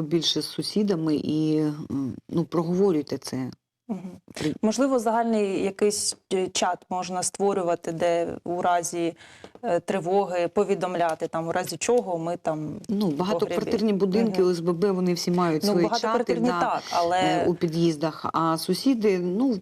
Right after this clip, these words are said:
Speaker 1: примусово це, як то кажуть, циганська
Speaker 2: Ну, з-,
Speaker 1: пошта,
Speaker 2: звісно,
Speaker 1: да.
Speaker 2: примусово ні,
Speaker 1: Тому
Speaker 2: але
Speaker 1: що в приватному секторі молоді не так багато проживає.
Speaker 2: Мгм.
Speaker 1: Примусово це літні люди, і в них не такі гаджети, які б там доп-, м,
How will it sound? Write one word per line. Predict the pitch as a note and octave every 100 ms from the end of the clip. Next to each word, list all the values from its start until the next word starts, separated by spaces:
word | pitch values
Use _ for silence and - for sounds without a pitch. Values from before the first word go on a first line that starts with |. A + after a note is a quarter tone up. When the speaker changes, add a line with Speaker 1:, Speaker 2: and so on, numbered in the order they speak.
| -
Speaker 1:
примусово | G3 G3 F#3+ A#3 G#3 F3
це, | - F3 E3+ D#3 D#3
як | D3 E3
то | E3
кажуть, | - E3 D#3
циганська | E3+ E3 A3 G#3+
Speaker 2:
Ну, |
з-, | -
Speaker 1:
пошта, | D3+ C#3+
Speaker 2:
звісно, | F#3+ A3+ G3 D3+
Speaker 1:
да. | -
Speaker 2:
примусово | - F3+ F3+ G3+ G3
ні, | G3+ A3+
Speaker 1:
Тому | A3+
Speaker 2:
але | E3+
Speaker 1:
що | F3+ F3+
в |
приватному | - F3 F3+ F3 F3 E3+
секторі | - E3+ - E3+ E3+
молоді | E3+ D#3+ D3 D#3+ E3 E3 D#3 D#3+
не | D#3+
так | D#3+ C#3+
багато | C#3+ D3 C#3
проживає. | C#3 C#3+ C#3+ D#3 G3 F#3 D#3
Speaker 2:
Мгм. | D3 C#3 - C#3+
Speaker 1:
Примусово | F#3 C#3 D3+ - C#3+
це | C#3 - D3
літні | D#3 D3+ -
люди, | D3 F#3 F#3+ D#3+
і | - D3
в | C#3
них | D3+ C#3+ - - - -
не | D#3 E3
такі | D#3+ - E3+ C#3+ - - _
гаджети, | - C#3+ E3+ D#3 D3+ C#3+
які | C#3 - C#3+
б | -
там | C#3 C#3+
доп-, | C#3 C3+ -
м, | C3+ C3+